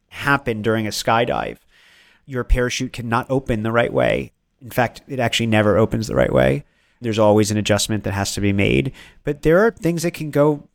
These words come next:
really wrong with how a parachute opens. You have the skills to deal with it, and you've been trained. They may not be life-threatening malfunctions. They are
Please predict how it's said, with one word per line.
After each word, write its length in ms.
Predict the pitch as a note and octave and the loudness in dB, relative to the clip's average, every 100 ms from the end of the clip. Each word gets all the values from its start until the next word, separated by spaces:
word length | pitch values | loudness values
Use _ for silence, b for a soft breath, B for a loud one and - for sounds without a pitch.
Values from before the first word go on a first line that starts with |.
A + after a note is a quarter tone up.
| _ _ | _ _
really 220 | A#2 C#3 E3 | -8 -6 0
wrong 280 | C3+ G#3 | 2 4
with 120 | E3 G#2+ | 2 -2
how 140 | G#2+ | -2
a 40 | |
parachute 440 | G2+ G#2+ G#2 - G#2+ | 0 0 -2 -6 -6
opens. 500 | A2 - A1+ - A#2+ | -6 -6 -10 -10 -6
You 80 | A2+ | -2
have 140 | D3 | -2
the 60 | F3 | -2
skills 340 | - E3 D#3+ | 0 0 0
to 100 | - | -4
deal 200 | D#3 A2 | 0 2
with 140 | G#2+ C#3 | 2 0
it, 260 | F3+ - _ | -2 -4 _
and 220 | B2+ A2+ | -4 0
you've 220 | A2+ A#2+ | 0 0
been 160 | C#3 C#3 | 0 0
trained. 480 | - G2+ G#2+ F3 D#3+ B B B B _ | -2 -6 -6 -8 -10 B B B B _
They 180 | B2+ B2+ | 0 2
may 180 | C3 C#3 | 2 2
not 220 | C#3 - | 2 0
be 120 | B2 | -4
life-threatening 1400 | A#2 A2+ C3 C#3+ - - A2+ A2+ B2 C3 A2+ G#2 E3 F3 - - _ _ _ - | -2 0 0 0 -6 -6 -2 0 -2 -2 -2 -2 0 0 -2 -10 _ _ _ -6
malfunctions. 800 | A#2+ A#2+ - A#2 A2 C#3 E3+ E3+ | 0 0 0 -4 -2 -4 -4 -2
They 140 | A#2+ B2 | 2 4
are 200 | B2 | 2